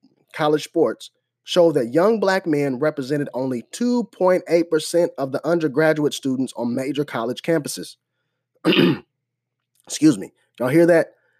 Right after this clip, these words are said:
So, so African, young African-American men,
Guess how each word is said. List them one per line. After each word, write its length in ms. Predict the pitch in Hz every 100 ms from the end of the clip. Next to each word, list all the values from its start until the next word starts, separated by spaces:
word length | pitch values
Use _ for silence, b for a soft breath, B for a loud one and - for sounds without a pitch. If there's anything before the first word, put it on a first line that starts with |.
| _
So, 320 | - 147 117 - -
so 460 | - 127 117 104 -
African, 460 | 139 165 185 202 -
young 380 | 131 160 190 202 -
African-American 800 | 170 - 196 175 175 175 175 170
men, 300 | 180 151